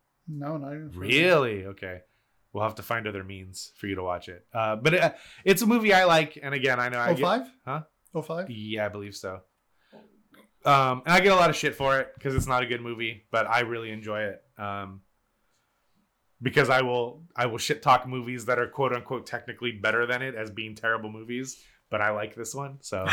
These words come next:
Speaker 2: you know,
Speaker 1: <laughs>
Speaker 2: it's one of those things. It's all subjective, man. It's all subjective.
Speaker 1: Right, right.
Speaker 2: Um, so I just wanted to briefly touch on that 'cause I wanna try and get you to watch it 'cause I think you would like it.
Speaker 1: If I can find it, I'll
Speaker 2: Um,
Speaker 1: watch it 'cause that's the kind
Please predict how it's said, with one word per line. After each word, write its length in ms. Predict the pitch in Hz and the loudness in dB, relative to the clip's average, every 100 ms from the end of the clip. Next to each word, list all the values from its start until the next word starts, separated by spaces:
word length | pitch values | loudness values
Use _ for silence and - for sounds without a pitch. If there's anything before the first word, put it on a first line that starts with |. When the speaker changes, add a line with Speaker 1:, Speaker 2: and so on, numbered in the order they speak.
| - | -2
Speaker 2:
you 100 | 135 | 2
know, 200 | 165 165 - | 4 4 2
Speaker 1:
<laughs> 80 | - | 2
Speaker 2:
it's 140 | 180 | 6
one 140 | 226 | 6
of 60 | 226 | 8
those 220 | 196 185 | 6 4
things. 280 | 180 123 120 | 2 -2 -2
It's 140 | 131 127 | -4 2
all 140 | 180 | 4
subjective, 560 | - 156 127 113 - 92 | 2 -2 -6 -8 -10 -14
man. 180 | 98 101 | -12 -8
It's 100 | 120 | -2
all 120 | 113 | -2
subjective. 460 | - 95 90 - | -2 -10 -12 0
Speaker 1:
Right, 300 | 220 151 127 151 | 2 2 -2 -12
right. 320 | 147 131 135 - | -14 -14 -16 -6
Speaker 2:
Um, 300 | 110 113 113 | -2 -2 -2
so 120 | 107 | 0
I 40 | 208 | 2
just 120 | 220 | 4
wanted 140 | 240 | 2
to 40 | 190 | 2
briefly 260 | 190 180 | 0 -2
touch 240 | 160 160 156 | -2 -2 0
on 80 | 139 | -4
that 120 | 123 | -4
'cause 100 | 123 | -8
I 40 | |
wanna 200 | 143 151 | -8 -8
try 180 | 131 147 | -6 -6
and 100 | 127 | -6
get 60 | 131 | -6
you 100 | 127 | -8
to 80 | 107 | -4
watch 240 | 104 101 | -2 -4
it 60 | 90 | -10
'cause 120 | 92 | -14
I 60 | |
think 220 | 101 113 120 | -14 -12 -12
you 80 | |
would 80 | 104 | -10
like 220 | 95 90 | -10 -10
it. 40 | 85 | -8
Speaker 1:
If 80 | 117 | -8
I 60 | |
can 100 | 359 | -6
find 240 | - 175 233 | -6 -6 -2
it, 40 | |
I'll 180 | 220 214 | -2 -2
Speaker 2:
Um, 40 | 143 | -4
Speaker 1:
watch 220 | 135 - | -12 -16
it 120 | 165 196 _ | -20 -20 _
'cause 100 | 151 | -14
that's 180 | 156 - | -12 -14
the 60 | - | -10
kind 400 | 170 165 170 | -8 -6 -8